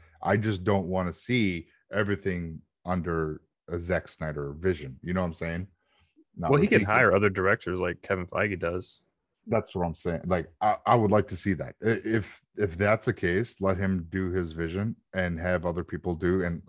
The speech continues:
Speaker 1: Zack Snyder would be a great person to have leading, uh,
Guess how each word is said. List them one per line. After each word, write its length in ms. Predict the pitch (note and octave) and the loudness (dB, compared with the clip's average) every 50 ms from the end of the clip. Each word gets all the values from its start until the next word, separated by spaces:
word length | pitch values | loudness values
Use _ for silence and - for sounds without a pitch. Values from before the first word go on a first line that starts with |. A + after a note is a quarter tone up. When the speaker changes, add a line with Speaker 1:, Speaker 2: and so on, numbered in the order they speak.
| - - - - - - F#2 F2+ | -20 -20 -20 -20 -16 -14 -14 -10
Speaker 1:
Zack 260 | F2 - F2+ F#2+ - | -2 0 0 0 0
Snyder 220 | - - F2 G2 F#2+ | -4 -8 -4 -4 -4
would 80 | D#2+ | -2
be 120 | E2+ E2 D#2+ | -2 -2 -2
a 60 | D#2 | -4
great 480 | D2+ - C#2+ C#2 D#2 F#2 G#2 - - | -4 -8 -8 -4 -2 -2 -4 -4 -6
person 320 | _ - E2 D#2 - D#2 D2 | _ -6 -6 -6 -6 -12 -12
to 80 | D2 | -12
have 300 | D2 D2+ D#2 D2+ D2+ C#2+ C2+ _ _ _ | -10 -8 -8 -8 -8 -10 -12 _ _ _
leading, 400 | - E2 E2 D2+ D2 D2+ D2+ D2 D2+ E2 _ _ _ _ _ _ _ - | -10 -8 -8 -8 -8 -8 -10 -12 -16 -20 _ _ _ _ _ _ _ -12
uh, 240 | D#2 D2 C#2 C2+ | -10 -10 -10 -12